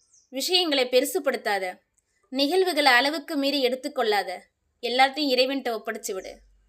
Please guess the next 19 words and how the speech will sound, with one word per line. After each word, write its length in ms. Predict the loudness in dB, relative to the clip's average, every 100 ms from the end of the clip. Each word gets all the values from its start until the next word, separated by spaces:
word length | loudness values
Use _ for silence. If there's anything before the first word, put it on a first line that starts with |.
| _ _ -4
லைஃப் 280 | -2 -2
நல்லா 260 | -6 -6 -4
ஜோரா 360 | -4 -4 -2 -2
இருக்கும். 340 | -6 -10 -18 -20 _ _ _ _ _ _ _ _ _ _ _ _ _ _ -4
முட்களும் 560 | -4 0 6 6 6
கற்களும் 520 | 4 2 4 2 2 0
உள்ள 260 | 4 4
பாதையே 640 | 4 4 4 2 2 2 -4 _ _
பெரிய 320 | -2 2 2
பெரிய 320 | 2 0 2 2
அதிசயங்களை 560 | 2 0 -2 0 0
அறிமுகப்படுத்தும். 800 | 0 0 -4 -6 -6 -8 -10 -14 -16 _ _ _ _ -8
அச்சமின்றி 580 | -4 -2 -2 -2 -4 0
கடந்திரு 380 | 0 2 0
நண்பா, 560 | 0 -2 -4 -4 -6 _ _
உனக்கான 520 | -10 -6 -4 -4 -4 0
கதவுகள் 600 | 0 0 -2 -4 -10 _
தானாய் 400 | -2 -2 -2 -4
திறக்கும். 440 | -4 -6 -8 -14